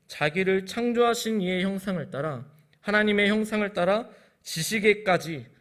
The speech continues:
지식까지 새롭게 하심을 입은 자들임을 말하였습니다. 새 사람을 받은 자들은 하나님의 형상을 따라 우리의 지식까지,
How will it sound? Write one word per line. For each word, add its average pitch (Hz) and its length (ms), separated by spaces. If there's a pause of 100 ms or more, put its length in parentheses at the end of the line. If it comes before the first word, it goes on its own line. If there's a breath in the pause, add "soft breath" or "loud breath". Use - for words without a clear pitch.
(120)
지식까지 214 920
새롭게 240 460
하심을 220 380
입은 190 400
자들임을 190 560
말하였습니다. 147 800 (680)
새 214 140
사람을 233 720
받은 190 260
자들은 175 540 (180 loud breath)
하나님의 226 540
형상을 247 460
따라 190 360 (240 soft breath)
우리의 233 340
지식까지, 190 800